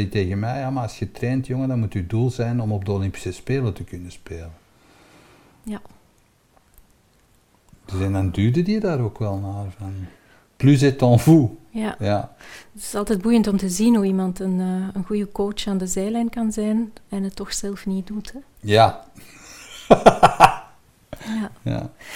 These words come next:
Speaker 2: Mooi. Als je kijkt naar die, die vaderlijn, ehm, je ziet je vader, je ziet jezelf, je ziet Jacob.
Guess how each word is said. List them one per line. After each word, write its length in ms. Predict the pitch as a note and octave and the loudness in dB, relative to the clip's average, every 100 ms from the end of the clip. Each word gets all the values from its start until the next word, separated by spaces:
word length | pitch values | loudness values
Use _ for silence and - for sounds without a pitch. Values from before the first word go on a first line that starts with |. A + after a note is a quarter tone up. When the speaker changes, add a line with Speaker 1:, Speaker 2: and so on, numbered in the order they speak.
| - - - - - - | -12 -12 -14 -16 -20 -6
Speaker 2:
Mooi. 460 | G3+ G#3+ A3 G#3 G3+ - | 0 2 4 2 -2 -2
Als 180 | G#3 - | -2 0
je 100 | A#3 | 0
kijkt 480 | A3+ A3+ A3+ - | 2 2 2 -2
naar 200 | G#3+ G3+ | 0 0
die, 300 | F3+ F3+ E3+ | 0 0 -2
die 220 | E3+ E3 D#3+ | -4 -8 -8
vaderlijn, 840 | - F3+ F#3 G3 F#3+ F#3+ F#3+ F#3+ - | -6 -4 -2 -2 0 2 0 -2 -6
ehm, 500 | E3+ E3+ E3+ F3 E3+ | -8 -6 -4 -4 -4
je 140 | E3 E3 | -6 -10
ziet 260 | - - | -10 -10
je 100 | F3+ | -8
vader, 420 | F3 E3 E3+ F3 | -6 -4 -4 -6
je 80 | F3+ | -6
ziet 240 | E3+ F3 - | -6 -8 -8
jezelf, 640 | F3+ F3 E3+ E3+ - - | -6 -4 -4 -6 -10 -12
je 140 | F#3 | -8
ziet 240 | E3+ F3+ - | -6 -8 -6
Jacob. 680 | E3+ E3 G#3 A3 - - | -6 -6 -6 -8 -10 -18